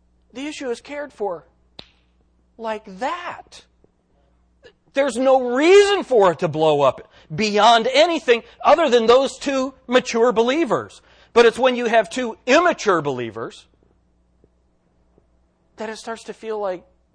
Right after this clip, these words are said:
sixth grade. Y'all know what I'm talking about?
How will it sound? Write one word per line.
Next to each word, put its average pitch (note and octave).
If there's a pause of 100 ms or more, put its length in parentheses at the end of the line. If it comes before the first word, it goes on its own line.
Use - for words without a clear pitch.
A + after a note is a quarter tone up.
(120)
sixth -
grade. A#3+ (2500)
Y'all D#3+
know E3
what E3+
I'm E3+
talking F#3+
about? B3